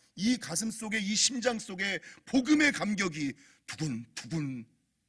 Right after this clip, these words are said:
쿵쾅쿵쾅 뛰고 있었기 때문에,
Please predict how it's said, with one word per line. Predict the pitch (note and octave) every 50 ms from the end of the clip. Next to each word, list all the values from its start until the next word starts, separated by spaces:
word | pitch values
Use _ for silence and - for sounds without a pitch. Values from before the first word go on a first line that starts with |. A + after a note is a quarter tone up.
| _ _ _ _
쿵쾅쿵쾅 | - - B3+ - - - G#3 F3+ - - - G3 - - - D#3 D3 C3+ B2+ A#2+ G#2+ G#2 _ _ _ _ _ -
뛰고 | B3 C4+ B3+ C4 G#3+ F3+
있었기 | D#3+ - - F3 - - - D3+
때문에, | D3 - F#3 F3+ E3 C#3 B2 A#2 A#2+ A#2+